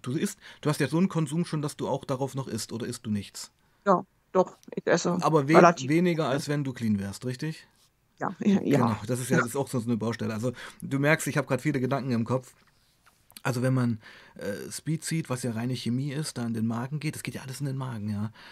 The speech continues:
Speaker 1: Dann noch
Speaker 2: Es geht alles in den
Speaker 1: an den
Speaker 2: Magen, ja.
Speaker 1: Magen.
Speaker 2: Ja,
Speaker 1: Muss
Speaker 2: ich
Speaker 1: ja
Speaker 2: musste mir auch schon teilweise den,
Speaker 1: Ja?
Speaker 2: ja,
Speaker 1: Ja, erzähl, erzähl,
Speaker 2: dass ich
Speaker 1: erzähl.
Speaker 2: übergebe.
Speaker 1: Ja.
Speaker 2: Ich musste mich auch schon mal fast übergeben beim Ziehen.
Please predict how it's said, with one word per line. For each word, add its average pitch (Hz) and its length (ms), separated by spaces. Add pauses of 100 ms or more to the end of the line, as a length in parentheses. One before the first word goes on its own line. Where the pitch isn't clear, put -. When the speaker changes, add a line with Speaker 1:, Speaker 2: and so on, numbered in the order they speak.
(220)
Speaker 1:
Dann 120 140
noch 247 140
Speaker 2:
Es - 180
geht - 160
alles - 300
in - 60
den 185 100
Speaker 1:
an 170 120
den 170 100
Speaker 2:
Magen, 170 60
ja. 170 120
Speaker 1:
Magen. 185 120 (180)
Speaker 2:
Ja, 180 200 (580)
Speaker 1:
Muss 151 200
Speaker 2:
ich - 20
Speaker 1:
ja 190 80
Speaker 2:
musste - 220
mir 190 120
auch 175 80
schon 190 220
teilweise 175 500
den, 175 260 (200)
Speaker 1:
Ja? 123 280
Speaker 2:
ja, - 140
Speaker 1:
Ja, 139 120
erzähl, 147 220
erzähl, 135 360
Speaker 2:
dass 202 120
ich 156 80
Speaker 1:
erzähl. 139 200
Speaker 2:
übergebe. 220 560 (180)
Speaker 1:
Ja. - 100
Speaker 2:
Ich - 80
musste 226 260
mich 208 160
auch 202 100
schon 175 200
mal 196 80
fast - 280
übergeben 208 580
beim 220 180
Ziehen. 220 340